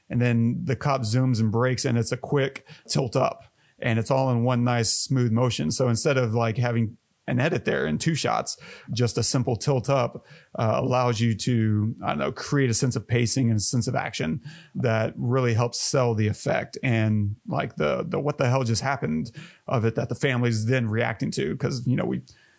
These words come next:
we tilt up and then we immediately cut to the reaction shots of everyone in the car. And then from that point on, things start to destabilize, you know, into more handheld, like the explosion downtown, right? He gets out of his car and we're still a little stable.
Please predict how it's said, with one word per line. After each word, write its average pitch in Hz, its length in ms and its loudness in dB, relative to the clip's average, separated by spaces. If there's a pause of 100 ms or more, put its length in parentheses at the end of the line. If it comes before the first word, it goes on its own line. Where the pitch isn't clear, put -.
(140)
we - 80 -4
tilt 151 260 0
up 135 160 0
and 120 100 2
then 117 140 0
we 113 140 0
immediately 120 400 0
cut 127 220 -2
to 123 220 0
the 110 120 0
reaction 117 400 -2
shots 131 340 -2
of 139 220 -2
everyone 110 320 2
in 104 80 0
the - 60 -4
car. 131 380 0 (400)
And 123 140 0
then 123 440 0 (920)
from 135 300 0
that 143 220 0
point 131 260 2
on, 147 260 2
things 143 300 0
start 143 260 0
to 131 100 0
destabilize, 120 960 2
you 113 120 2
know, 110 180 2
into 123 380 0
more 113 200 2
handheld, 110 600 2 (280)
like 123 200 -2
the 135 100 0
explosion 135 540 0
downtown, 131 360 2
right? 139 220 2
He 139 140 4
gets 139 180 0
out 151 160 2
of 147 60 -2
his 139 100 -2
car 147 180 2
and 139 80 2
we're 139 60 2
still 190 320 2
a - 20 2
little 160 240 2
stable. 127 560 0